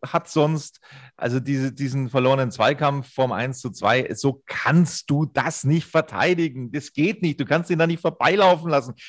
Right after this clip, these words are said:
Vor allem nicht innen. Das ist, das ist ein, ein Ding der Unmöglichkeit. Du musst versuchen, den irgendwie dann noch nach außen zu drängen zumindest. Also das, das, das war ein, äh, miserabler Zweikampf, den er da geführt hat. Und der hat dann eben zum Gegentor geführt.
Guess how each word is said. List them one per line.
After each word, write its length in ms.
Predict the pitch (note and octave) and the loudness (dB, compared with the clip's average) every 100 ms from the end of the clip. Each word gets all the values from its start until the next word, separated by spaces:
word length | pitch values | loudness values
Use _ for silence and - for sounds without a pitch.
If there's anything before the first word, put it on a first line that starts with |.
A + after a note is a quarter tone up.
| D#3+ | -10
Vor 140 | - D#3 | 2 4
allem 160 | F#3+ | 6
nicht 260 | G#3 E3 - | 4 2 0
innen. 480 | A#3 D4 A#3 A#2+ - _ - | 2 4 2 0 -6 _ -8
Das 160 | C#3+ F3 | -6 -6
ist, 200 | E3+ E3 | -6 -2
das 140 | D3+ | -2
ist 260 | F3+ - E3 | -2 -6 -4
ein, 180 | E3+ | -2
ein 200 | D#3+ D#3+ | 0 0
Ding 180 | D3+ G#3+ | 2 2
der 100 | G3 | 4
Unmöglichkeit. 600 | F#3 E3+ G3 G#3+ - C#3+ | 4 2 2 0 0 -2
Du 40 | D#3 | 0
musst 240 | F3 F#3 | -2 -2
versuchen, 400 | F3 C#3 F#3+ G3+ | -4 -2 -2 -2
den 140 | F3 D3 | -2 -4
irgendwie 360 | F3 F#3+ E3 | -4 -4 -4
dann 160 | E3 D#3+ | -2 -2
noch 140 | E3 | -2
nach 180 | D#3+ D#3 | -2 -2
außen 320 | B2 E3 F#3 | -4 -6 -8
zu 120 | E3+ | -8
drängen 380 | - C3 A#2+ A#2 | -4 -2 -2 -4
zumindest. 600 | - A2+ G#2+ G2 F#2+ - _ - - - | -4 -6 -4 -4 -8 -10 _ -20 -12 -4
Also 220 | A#2 B2 | -2 -2
das, 280 | G#2 B2 - | -2 -6 -4
das, 280 | B2 - - | -8 -8 -10
das 220 | B2+ B2+ | -8 -2
war 180 | C3+ A#2+ | -2 -2
ein, 400 | C#3 C#3+ D3+ - | -4 -8 -10 -12
äh, 160 | - | -10
miserabler 1200 | D#3+ D3 F#3 A#3 F#3 F3+ C#3 C#3 E3 D3+ C#3+ C#3 - | -4 0 0 0 -2 -2 0 -4 -4 -4 -6 -8 -6
Zweikampf, 480 | C#3+ E3 C3+ C3 | -4 -2 -4 -6
den 120 | - A#2+ | -8 -6
er 80 | |
da 80 | A#2 | -6
geführt 340 | A2 A2 B2 C#3+ | -6 -6 -4 -2
hat. 140 | C3 | -4
Und 140 | B2 | -2
der 80 | A#2 | -2
hat 120 | C3 | -2
dann 100 | C3 | -4
eben 180 | B2+ C3+ | -4 -6
zum 160 | - G#2 | -8 -6
Gegentor 400 | C#3+ C#3 G#2+ G2+ | -6 -4 -6 -6
geführt. 340 | G2+ A2 C3 | -6 -8 -8